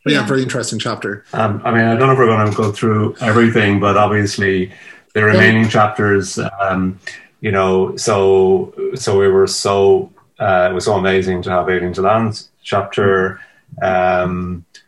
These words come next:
Speaker 3: on, on the subject of Sinead O'Connor.
Speaker 1: Mm.
Speaker 3: Um, and as you know, uh, it just coincidentally in the coda by Jerry Smith, um,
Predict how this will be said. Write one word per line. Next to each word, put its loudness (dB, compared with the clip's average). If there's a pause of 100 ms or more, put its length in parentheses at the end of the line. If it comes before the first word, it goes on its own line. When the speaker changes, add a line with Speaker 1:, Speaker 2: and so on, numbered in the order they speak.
(260)
Speaker 3:
on, -2
on -2
the -8
subject -2
of -2 (120)
Sinead -6
O'Connor. -2 (180)
Speaker 1:
Mm. -6
Speaker 3:
Um, 0
and 0
as 2
you 0
know, 0 (220)
uh, 0
it -4
just -6 (220)
coincidentally 0
in -2
the -2
coda 2
by 2
Jerry -2
Smith, -2 (600)
um, 2